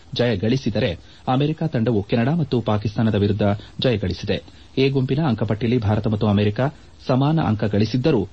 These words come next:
ನಿವ್ವಳ ರನ್ ರೇಟ್ ಲೆಕ್ಕಾಚಾರದ ಮೂಲಕ ಭಾರತ ಅಗ್ರಸ್ಥಾನ ಕಾಯ್ದುಕೊಂಡಿದ್ದು, ಅಮೆರಿಕ ಎರಡನೇ ಸ್ಥಾನದಲ್ಲಿದೆ. ಕೊನೆಯಲ್ಲಿ ಮತ್ತೊಮ್ಮೆ ಮುಖ್ಯಾಂಶಗಳು. ಜಿ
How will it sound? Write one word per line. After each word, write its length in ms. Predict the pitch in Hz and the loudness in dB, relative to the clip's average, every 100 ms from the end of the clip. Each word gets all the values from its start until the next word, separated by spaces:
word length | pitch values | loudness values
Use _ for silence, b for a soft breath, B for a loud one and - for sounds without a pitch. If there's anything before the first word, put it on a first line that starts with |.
| 113 | 0
ನಿವ್ವಳ 340 | 135 139 151 156 | 0 2 0 0
ರನ್ 220 | 107 104 | 0 0
ರೇಟ್ 220 | 113 131 | 0 0
ಲೆಕ್ಕಾಚಾರದ 480 | 104 104 117 120 120 | -2 -2 -2 -2 0
ಮೂಲಕ 300 | 117 120 - 156 | 2 0 0 0
ಭಾರತ 260 | 98 101 107 | 0 0 2
ಅಗ್ರಸ್ಥಾನ 500 | 101 101 120 - 107 101 | 0 2 -2 0 0 0
ಕಾಯ್ದುಕೊಂಡಿದ್ದು, 600 | 101 104 104 101 131 101 - | 0 0 0 -2 0 0 2
ಅಮೆರಿಕ 320 | 113 113 110 110 107 | 2 2 0 -2 0
ಎರಡನೇ 320 | 113 113 113 | 0 0 -2
ಸ್ಥಾನದಲ್ಲಿದೆ. 640 | 107 120 120 123 107 95 - - - - - - - - - - - | -2 -2 0 0 -2 -2 -4 -8 -20 -20 -20 -20 -20 -20 -20 -20 -2
ಕೊನೆಯಲ್ಲಿ 420 | 127 139 143 104 101 | 0 2 2 0 0
ಮತ್ತೊಮ್ಮೆ 360 | 113 120 135 127 | 0 2 0 0
ಮುಖ್ಯಾಂಶಗಳು. 640 | 123 - 131 - 120 92 - - B B B B | 0 0 0 0 -2 -2 -4 -14 B B B B
ಜಿ 240 | 139 160 | 0 2